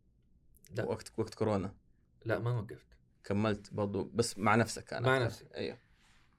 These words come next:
Speaker 1: لأنه، آه، قبل كورونا، يعني، خلينا نقول ألفين وثمانتاش، ألفين وسبعتاش،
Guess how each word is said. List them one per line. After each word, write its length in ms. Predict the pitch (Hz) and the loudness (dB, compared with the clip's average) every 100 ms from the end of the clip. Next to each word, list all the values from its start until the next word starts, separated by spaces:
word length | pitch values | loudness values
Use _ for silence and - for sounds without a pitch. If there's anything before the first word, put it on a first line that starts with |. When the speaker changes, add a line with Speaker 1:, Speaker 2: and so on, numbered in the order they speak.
| - | -6
Speaker 1:
لأنه، 360 | 107 127 131 127 | 4 6 6 4
آه، 580 | 123 120 120 113 113 107 95 - 151 196 | 4 4 4 2 0 -2 -6 -8 -6 -2
قبل 480 | 302 269 190 139 117 - | 0 0 -2 -2 -4 -2
كورونا، 600 | 147 185 226 240 240 - _ _ _ - _ _ _ _ _ - _ - | 0 0 -2 -6 -8 -10 _ _ _ -20 _ _ _ _ _ -20 _ -8
يعني، 220 | 117 113 | -2 0
خلينا 180 | 123 147 | 2 2
نقول 180 | 147 147 | 4 4
ألفين 240 | 131 170 | 4 2
وثمانتاش، 460 | 170 131 113 104 110 | 2 0 0 0 0
ألفين 160 | 117 151 | 0 0
وسبعتاش، 440 | 147 139 160 | 0 0 0